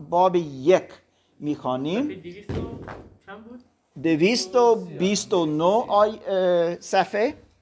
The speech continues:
Speaker 1: می‌تونید، اه، دویست بیست و نه ن-، اه، است. و این سوال داریم: عیسی مسیح کیست؟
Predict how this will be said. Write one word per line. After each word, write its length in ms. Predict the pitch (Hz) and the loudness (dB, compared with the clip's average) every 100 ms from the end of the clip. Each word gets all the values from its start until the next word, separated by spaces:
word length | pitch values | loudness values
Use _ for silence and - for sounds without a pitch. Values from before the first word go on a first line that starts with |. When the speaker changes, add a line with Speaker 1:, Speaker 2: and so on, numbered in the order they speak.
| _ _ _ _ - | _ _ _ _ -12
Speaker 1:
می‌تونید، 680 | 165 175 185 180 180 185 - | -8 -4 -2 0 -2 -4 -10
اه، 180 | - 143 | -4 -4
دویست 580 | 135 147 147 156 202 - | -4 -4 -2 0 -2 -2
بیست 280 | 175 170 - | -2 0 0
و 80 | 165 | 0
نه 220 | 139 107 - _ - | 0 -4 -10 _ -12
ن-، 140 | 131 | -8
اه، 580 | 135 107 131 123 - 123 | -8 -6 -4 -4 -4 -6
است. 220 | - - _ _ _ _ _ _ _ _ _ _ _ _ _ _ _ _ - | -6 -14 _ _ _ _ _ _ _ _ _ _ _ _ _ _ _ _ 0
و 60 | 190 | 2
این 200 | 277 311 | 4 0
سوال 300 | 311 285 254 | 4 4 6
داریم: 300 | 262 240 180 | 4 2 -2
عیسی 220 | 190 247 | 0 2
مسیح 420 | 247 226 - 196 | 2 0 -2 -10
کیست؟ 580 | - 143 110 - - | -10 -12 -12 -12 -18